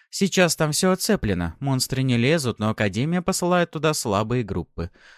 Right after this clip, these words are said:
Охотники возвращаются потрёпанными, но живыми, правда, с пустыми руками. Говорят, что главными монстрами являются львы или тигры. Точно нельзя определить. В общем, какие-то серьёзные котики». «Котики?» тут же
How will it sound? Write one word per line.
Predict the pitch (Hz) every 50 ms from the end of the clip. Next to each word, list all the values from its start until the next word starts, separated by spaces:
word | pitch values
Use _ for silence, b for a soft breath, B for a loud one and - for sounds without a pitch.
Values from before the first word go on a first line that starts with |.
| B B
Охотники | B 135 - 190 190 - 190 185 - 185
возвращаются | 156 165 156 165 151 151 - - 170 165 - - 165
потрёпанными, | - 151 143 - 180 208 202 - 139 107 104 95 98 98
но | 101 131 165
живыми, | 170 170 190 175 139 120 110 104 101 104 104 101 98 - -
правда, | - 120 117 117 117 117 113 113 -
с | - -
пустыми | - - 156 - - - 123 117 117
руками. | 135 151 - - 127 92 85 87 87 85 - _ _ _ _ _ _ -
Говорят, | 165 170 160 151 160 160 160 156
что | - - - 165 151
главными | 143 151 151 143 135 151 151 147 143 143
монстрами | 151 165 180 180 143 - - 139 143 143 143
являются | 139 135 131 131 139 139 135 131 - - 143
львы | 135 127 113 127 139
или | 143 139 139 139
тигры. | 139 135 - - 151 120 92 85 92 87 85 87 B B B B B B B
Точно | - 196 208 - - - 196 190
нельзя | 185 175 151 135 120 113 107 123 123 123
определить. | 120 - 123 113 107 110 95 85 82 80 - - - -
В | 170 175
общем, | 180 165 - - 165 156 151
какие-то | - 175 170 - - 156 135 - 143
серьёзные | 143 - - 190 151 131 110 104 95 92 104 113 120
котики». | 120 - - 87 - - - - - 87 87 - _ _ b b b b b b b b
«Котики?» | - - 120 127 156 - - - 339 - - 320 262 196 127 - _ _ -
тут | - 73 65
же | -